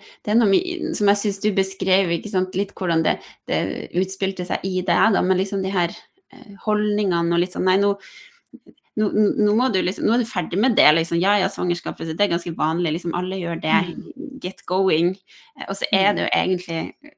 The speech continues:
Speaker 1: ganske så livsomveltende, ehm,
Speaker 2: Mm.
Speaker 1: og ganske så, ja, så, så, så det krever jo ganske mye krefter da,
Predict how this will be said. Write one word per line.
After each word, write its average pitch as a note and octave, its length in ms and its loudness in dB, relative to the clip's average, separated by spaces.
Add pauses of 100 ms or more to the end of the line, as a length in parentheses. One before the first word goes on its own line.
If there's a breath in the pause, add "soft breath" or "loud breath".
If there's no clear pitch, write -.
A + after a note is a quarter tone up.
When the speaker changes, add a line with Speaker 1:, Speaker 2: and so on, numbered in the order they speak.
(400)
Speaker 1:
ganske F3+ 420 -10
så F3 140 -8
livsomveltende, G3 1120 -4 (560 soft breath)
ehm, F#3 280 -6
Speaker 2:
Mm. F3+ 260 -8 (120)
Speaker 1:
og F3+ 140 -4
ganske F3+ 340 -2
så, E3 260 -6 (1700 loud breath)
ja, B3 200 2
så, A#3 160 -2 (200)
så, G3+ 380 -4
så - 320 -4
det A#3 220 -4
krever A3 460 4
jo F3 60 2
ganske F#3+ 240 2
mye G#3+ 140 -2
krefter B3 680 -2
da, D4 180 6